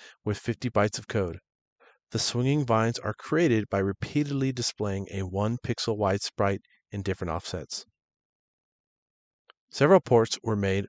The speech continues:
for computer systems, such as the M S X, the Commodore sixty-four,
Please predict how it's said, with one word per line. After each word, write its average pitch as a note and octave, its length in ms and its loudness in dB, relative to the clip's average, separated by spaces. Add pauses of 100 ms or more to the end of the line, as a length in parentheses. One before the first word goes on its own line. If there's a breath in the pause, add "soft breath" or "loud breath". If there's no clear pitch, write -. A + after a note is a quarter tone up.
for G#2 280 -2
computer G2 360 -6
systems, - 600 -6 (420 loud breath)
such - 240 0
as G#2 160 0
the E2+ 100 -4
M F#2 80 -2
S G2 160 -2
X, A#2+ 360 0
the - 80 -16
Commodore G#2+ 340 -2
sixty-four, B2+ 680 -2